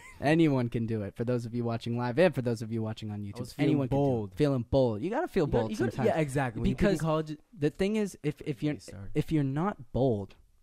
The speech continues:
Speaker 2: a-, a-, a-, any successful thing, you have to be
Speaker 1: Mm-hmm.
Speaker 2: bold. You have to
Speaker 1: Exactly.
Speaker 2: have a little bit of skill, a little bit of talent, and a little bit of good luck. But you
Speaker 1: Mm-hmm.
Speaker 2: have to go and get it.
Speaker 1: Have the
Speaker 2: We didn't,
Speaker 1: eagerness to
Speaker 2: did we,
Speaker 1: go.
Speaker 2: let's be honest, did we really think this podcast thing was gonna work? No.
Speaker 1: Mm-mm.
Speaker 2: We said in March,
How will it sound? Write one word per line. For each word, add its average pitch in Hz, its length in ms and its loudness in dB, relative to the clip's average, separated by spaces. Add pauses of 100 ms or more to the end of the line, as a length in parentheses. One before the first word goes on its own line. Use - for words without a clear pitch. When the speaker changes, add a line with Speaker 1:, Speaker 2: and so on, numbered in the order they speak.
(460)
Speaker 2:
a-, 135 80 -10 (120)
a-, 165 100 -8 (120)
a-, 220 120 0 (120)
any 254 160 0
successful - 580 -6
thing, 120 320 -6
you 117 100 -4
have 123 180 -4
to 107 60 -8
be 117 80 -4
Speaker 1:
Mm-hmm. 101 60 -4
Speaker 2:
bold. 120 200 -2 (140)
You 131 100 -2
have 147 140 -4
to 160 100 -4
Speaker 1:
Exactly. - 200 -12 (160)
Speaker 2:
have 143 140 0
a 127 40 0
little 135 200 0
bit 190 100 2
of 185 60 -4
skill, 160 320 -2 (160)
a - 40 -8
little 135 140 0
bit 170 100 2
of 160 80 -4
talent, 151 340 -2 (240)
and 127 160 -6
a 123 40 -4
little 127 180 -2
bit 120 100 -2
of 113 60 -4
good 110 140 -4
luck. 107 240 -8
But 131 100 -2
you 123 60 -2
Speaker 1:
Mm-hmm. 113 80 -6
Speaker 2:
have 170 120 -2
to 139 160 -6 (220)
go 110 260 -6 (180)
and 98 140 -14
get 123 200 -6
it. - 120 -10 (260)
Speaker 1:
Have 98 220 -14
the 113 140 -18
Speaker 2:
We 123 140 -2
didn't, 143 60 2 (140)
Speaker 1:
eagerness 110 100 -12
to - 120 -14
Speaker 2:
did 151 40 -6
we, 214 160 2
Speaker 1:
go. 190 100 -4
Speaker 2:
let's 165 200 2
be 139 140 -4
honest, 101 240 -10
did 139 120 -6
we 180 100 0
really 160 220 4
think 123 180 -4
this 107 140 -12
podcast 104 420 -8
thing 104 140 -10
was 98 100 -12
gonna 101 160 -10
work? 107 220 -8 (220)
No. 113 460 -2
Speaker 1:
Mm-mm. 127 200 -12 (160)
Speaker 2:
We 143 120 2
said 143 280 -2
in 123 120 -2
March, 127 400 0